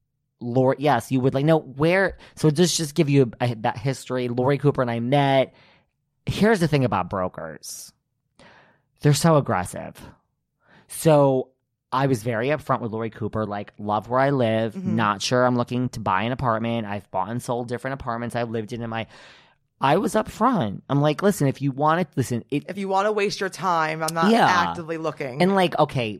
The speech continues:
Speaker 1: make me fall in love with, it's possible. So she showed me all this stuff. Finally, she realized, "David's a big fucking waste of my time." I mean, I think she finally said, "You're a big fucking waste of my time." And I'm like,
Speaker 2: I told you.
Speaker 1: Yeah.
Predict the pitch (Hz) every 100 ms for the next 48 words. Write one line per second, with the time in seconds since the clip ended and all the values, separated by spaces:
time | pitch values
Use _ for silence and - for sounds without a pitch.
0 | - 117 135 135 139 123 117 107 107 107
1 | - 131 - - 143 139 - 87 - 98
2 | 113 - 101 98 107 127 127 - 110 104
3 | - 127 127 123 - 107 104 101 101 98
4 | 95 - - 101 117 101 101 90 95 -
5 | 90 101 87 87 92 80 - 78 78 -
6 | - - - 160 175 175 190 180 160 151
7 | 139 135 120 131 120 113 - 123 117 113
8 | 95 104 107 95 95 - 90 85 98 80
9 | 85 107 117 113 110 - _ _ _ 165
10 | 165 180 247 190 139 117 85 82